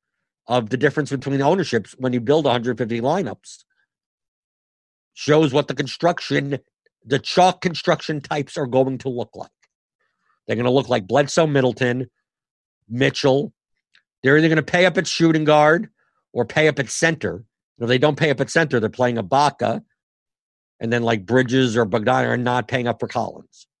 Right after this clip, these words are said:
And that's, and that's the chalk construct, the cr-, the two or three types of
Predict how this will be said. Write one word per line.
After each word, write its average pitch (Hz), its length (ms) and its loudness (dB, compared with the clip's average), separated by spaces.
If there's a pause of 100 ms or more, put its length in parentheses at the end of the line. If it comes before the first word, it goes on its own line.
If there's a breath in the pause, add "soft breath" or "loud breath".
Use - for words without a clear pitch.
(920)
And 107 100 -4
that's, 135 200 -2
and 135 140 -4
that's 151 180 0
the 143 100 -8
chalk 139 280 2
construct, 104 420 -4
the 117 120 -4
cr-, - 240 -2 (800 soft breath)
the 123 220 0 (520)
two 185 160 4
or 170 80 4
three 147 320 2
types - 520 -4
of 113 160 -4